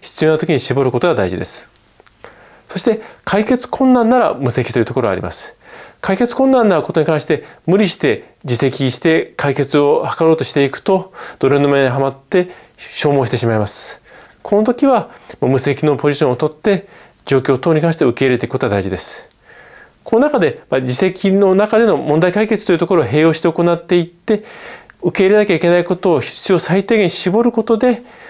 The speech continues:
負担を少なく受け入れるということにつなげていくといいと思います。どの立場を取るかまとめますと、まあ、改善とは可能なこと、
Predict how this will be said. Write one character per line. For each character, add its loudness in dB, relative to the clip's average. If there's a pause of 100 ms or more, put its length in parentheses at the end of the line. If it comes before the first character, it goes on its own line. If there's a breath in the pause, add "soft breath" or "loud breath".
負 -14
担 2
を 0
少 -2
な 2
く 0
受 0
け 0
入 2
れ 2
る -4
と -2
い 0
う -4
こ -12
と 2
に 0
つ -8
な 0
げ -2
て -2
い -4
く -18
と -18
い -2
い -2
と -8
思 -8
い -10
ま -16
す。 -16 (1080 loud breath)
ど 2
の 2
立 0
場 2
を 0
取 2
る 0
か 0
ま 0
と -4
め 4
ま 2
す -14
と、 -2 (540 loud breath)
ま -2
あ、 -2
改 0
善 2
と 2
は 2
可 -4
能 2
な 0
こ -8
と、 -2